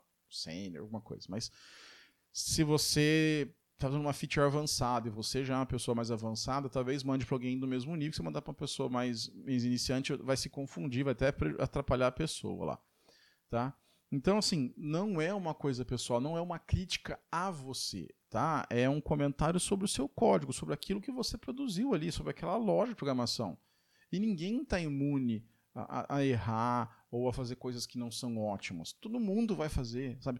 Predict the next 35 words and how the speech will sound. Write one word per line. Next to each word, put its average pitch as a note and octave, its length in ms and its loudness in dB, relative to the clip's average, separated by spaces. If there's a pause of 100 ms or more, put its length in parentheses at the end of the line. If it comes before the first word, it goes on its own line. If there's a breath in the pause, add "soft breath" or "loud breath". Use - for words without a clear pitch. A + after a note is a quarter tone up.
Todo G3+ 380 6
mundo. E3 500 -2 (400 soft breath)
Eu A#2+ 120 0
vejo D3 260 2
lá C#3 140 0
engenheiros D#3 480 2
que - 80 -6
são D3+ 160 -2
mega C3+ 280 2
conhecidos C3+ 800 0
aí B2+ 140 4
na B2+ 80 2
comunidade B2 760 2
e - 20 0
tal, A#2+ 220 -2
por C3+ 140 -8
fora, D3 280 4 (540 soft breath)
fa-, F#3 300 4 (120)
mandam E3+ 460 6
code E3+ 240 -4
review, D#3 380 -6
as D#3+ 80 -8
pessoas D3 480 -2
dão C3+ 320 4
sugestões, D#3 720 0
discutem D#3+ 680 0
sobre G3 240 -2
o F#3 60 2
código, D#3+ 480 0
e E3 40 -4
isso E3+ 140 -4
só G#3 400 2 (320 loud breath)
melhora G#3 600 0 (300)
o - 80 -16
código E3+ 520 -2